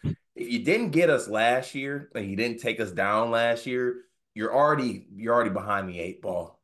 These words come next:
okay? 'Cause, yeah, you coulda got us at our low point,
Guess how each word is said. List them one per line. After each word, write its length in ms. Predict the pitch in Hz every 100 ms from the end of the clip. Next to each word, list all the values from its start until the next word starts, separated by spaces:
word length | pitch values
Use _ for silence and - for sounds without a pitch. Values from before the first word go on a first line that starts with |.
| -
okay? 320 | 104 107 98
'Cause, 320 | 104 98 87 -
yeah, 220 | 107 107 107
you 140 | 107
coulda 300 | 95 - 147
got 360 | 110 104 98 92
us 140 | 90
at 120 | 95 82
our 140 | 80
low 200 | 87 90
point, 380 | - 85 76